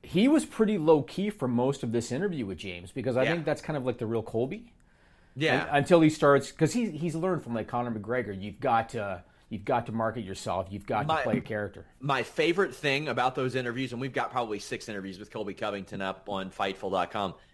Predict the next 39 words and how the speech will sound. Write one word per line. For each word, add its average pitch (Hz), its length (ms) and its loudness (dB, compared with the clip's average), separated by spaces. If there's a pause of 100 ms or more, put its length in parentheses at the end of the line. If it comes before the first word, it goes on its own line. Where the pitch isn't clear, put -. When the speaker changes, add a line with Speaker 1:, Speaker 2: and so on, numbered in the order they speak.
(120)
Speaker 2:
is 139 140 -2
watching 135 400 2
James 123 340 0
Lynch 117 280 -2
try 120 200 0
not 113 200 -2
to 110 40 -12
crack 107 380 -2
up 101 400 -2 (800)
<laughs> 226 500 0
during 202 500 2
all 165 300 0
these, 147 340 -6 (260)
'cause 170 200 -4
you 175 80 -6
see 208 300 -2
James, 156 580 0 (280)
and 175 120 -4
James 190 380 0
is 151 320 0
a 147 140 2
consummate 143 640 -4
professional. 117 440 -2
Speaker 1:
Yeah, 156 160 2 (120)
Speaker 2:
He - 60 -10
Speaker 1:
yeah. 131 120 2
Speaker 2:
really 147 240 2
is. 101 380 -8 (480)
And 151 440 0
to 160 100 -6
see 180 220 -2
him 214 260 0
<laughs> - 20 -2
try 165 380 -2
not 151 260 -2
to 135 60 -14
bust 131 320 -4
out 117 180 -2
laughing 110 440 -2